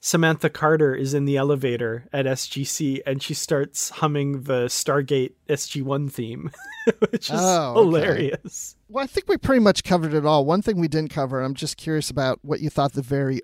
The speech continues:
Speaker 2: opening, the cold opening, where, uh, Boimler's playing the fiddle and then Mariner gets up and starts rocking and the ship is shaking.
Speaker 1: I thought that was pretty funny. Uh, I, I like that. I, apparently there's a Klingon engineer dead because of that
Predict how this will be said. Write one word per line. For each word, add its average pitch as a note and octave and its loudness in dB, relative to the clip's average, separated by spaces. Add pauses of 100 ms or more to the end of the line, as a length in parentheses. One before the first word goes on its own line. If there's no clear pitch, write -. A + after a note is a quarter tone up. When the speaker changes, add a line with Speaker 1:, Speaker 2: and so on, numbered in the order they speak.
Speaker 2:
opening, A2+ -4
the A#2+ -8
cold D3 -2
opening, A#2 -4 (140)
where, A#2+ -2
uh, A#2+ -4
Boimler's C3 -4
playing B2+ -8
the A#2 -8
fiddle A#2+ -2
and A2+ -8
then A#2+ -6
Mariner C3 -2
gets B2 -8
up B2 -4
and B2+ -8
starts B2+ -6
rocking A#2 -4
and A2 -6
the A2+ -6
ship - -8
is G2+ -8
shaking. - -10 (200)
Speaker 1:
I D4+ 4
thought D4+ 8
that - 4
was F3+ 4
pretty E3 4
funny. B2+ -2 (460)
Uh, D3 4
I, E3+ 6
I E3+ 6
like D#3+ 4
that. C#3+ 4 (100)
I, D#3+ 4
apparently G#3 0
there's F3+ 4
a F3+ 4
Klingon F3 4
engineer D3 2
dead B2+ 0
because C3+ -2
of C3 -2
that C3 0